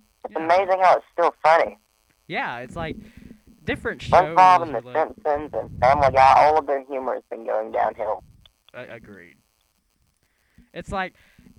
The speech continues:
Speaker 2: every single show has its ups and downs. Like, I'm not gonna, I'm not gonna lie, okay? You know how much I hate Scrubs. But the recent season, I've actually been watching, and I kind of enjoy.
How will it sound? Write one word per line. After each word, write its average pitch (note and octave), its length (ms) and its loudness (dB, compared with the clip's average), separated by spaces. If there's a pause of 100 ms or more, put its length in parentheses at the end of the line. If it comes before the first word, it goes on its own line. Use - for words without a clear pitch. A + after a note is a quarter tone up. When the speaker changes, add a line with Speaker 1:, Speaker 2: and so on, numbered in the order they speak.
(220)
Speaker 2:
every A#3+ 300 -12
single F#3 300 -16
show D3 420 -10
has C#3+ 240 -12
its C#3 200 -14
ups C3+ 300 -12
and C3+ 140 -18
downs. C3+ 240 -18
Like, E3+ 160 -20
I'm A3+ 100 -16
not A#3+ 160 -16
gonna, F#3+ 160 -18
I'm E3+ 120 -20
not D#3+ 140 -16
gonna C3 200 -18
lie, G#2 360 -20
okay? B2 240 -18
You D3+ 160 -18
know F3+ 160 -16
how D#3 140 -16
much D3+ 280 -16
I C3+ 120 -16
hate C#3+ 220 -18
Scrubs. D3 520 -10 (680)
But C3+ 120 -12
the D3 100 -10
recent G#3 300 -10
season, G3+ 560 -6 (200)
I've G3+ 400 -12
actually F3 360 -14
been E3+ 180 -8
watching, D3+ 440 -12
and A#2 100 -14
I B2+ 80 -12
kind C#3 240 -12
of C3+ 100 -12
enjoy. C#3 460 -12